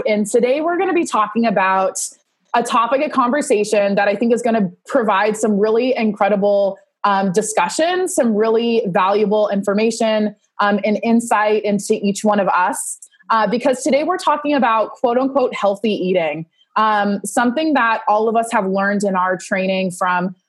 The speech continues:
I I N is this idea of bio-individuality and just how eating looks so differently for each person. And, you know, this concept of what is healthy eating? What does that look like? You know, is there one way to do it, et cetera? So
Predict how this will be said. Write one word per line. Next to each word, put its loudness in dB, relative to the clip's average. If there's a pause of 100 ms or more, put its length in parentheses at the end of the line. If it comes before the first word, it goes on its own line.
(120)
I 2
I 0
N 0
is 0
this -4
idea 0
of -2
bio-individuality 0
and 0
just -4
how 0
eating 0
looks -2
so 2
differently -2
for -4
each -4
person. -2 (300)
And, 0
you 2
know, 2
this -2
concept 0
of 2 (340)
what 2
is -2
healthy 0
eating? 0
What 2
does -2
that 0
look -2
like? 0
You 0
know, 2
is 0
there 2
one 0
way 0
to 0
do 0
it, 2
et -4
cetera? 0
So 0